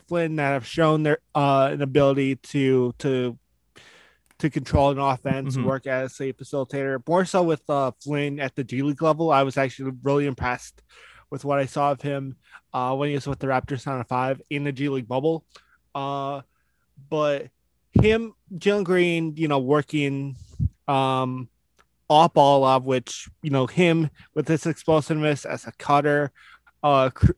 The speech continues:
Speaker 1: could create a lot of fun opportunities, but
Speaker 2: Mm-hmm.
Speaker 1: also, um, you know, him, uh, Green working, wor-, working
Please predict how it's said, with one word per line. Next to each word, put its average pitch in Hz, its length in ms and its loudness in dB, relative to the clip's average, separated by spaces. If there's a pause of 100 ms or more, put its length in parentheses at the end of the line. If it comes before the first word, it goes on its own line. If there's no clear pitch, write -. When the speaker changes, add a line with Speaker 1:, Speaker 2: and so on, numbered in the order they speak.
(120)
Speaker 1:
could 156 220 2
create 151 260 6
a 135 60 8
lot 131 220 8
of 127 100 2
fun 143 220 2
opportunities, 139 720 4
but - 120 6
Speaker 2:
Mm-hmm. 131 60 2
Speaker 1:
also, 127 640 2 (440)
um, 131 380 0
you 143 60 2
know, 135 180 6
him, 160 400 6 (180)
uh, 143 280 4
Green 160 360 0
working, 139 560 2
wor-, 147 240 4
working 151 560 2